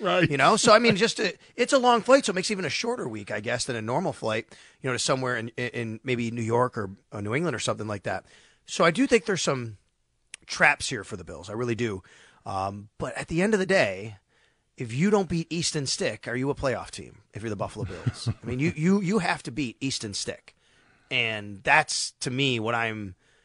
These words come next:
Speaker 2: like, kind of banking on here, which is you, even if you have a quote-unquote letdown and the Chargers have a bump, even if those two things do
Speaker 1: Mm-hmm.
Speaker 2: collide,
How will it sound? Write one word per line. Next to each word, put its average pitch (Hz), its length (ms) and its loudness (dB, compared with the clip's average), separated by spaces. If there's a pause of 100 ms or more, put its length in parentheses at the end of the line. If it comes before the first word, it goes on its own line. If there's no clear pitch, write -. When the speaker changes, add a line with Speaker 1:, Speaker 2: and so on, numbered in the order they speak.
(160)
Speaker 2:
like, 117 160 -4
kind 135 160 4
of 92 100 -2
banking 120 380 4
on 90 160 -8
here, 90 260 -14
which 92 220 -10
is 101 340 -6
you, 147 180 -4
even 208 260 2
if 185 140 -2
you 147 140 -2
have 139 440 -2
a 107 340 -4 (520)
quote-unquote 143 640 0
letdown 76 480 -8 (520)
and 127 280 2
the 110 60 -6
Chargers 151 440 0
have 107 160 -2
a 127 60 -2
bump, 180 440 0
even 202 180 0
if 226 100 -4
those 190 220 2
two 185 180 -2
things 151 340 -4
do 156 340 0 (240)
Speaker 1:
Mm-hmm. 123 240 2
Speaker 2:
collide, 104 680 2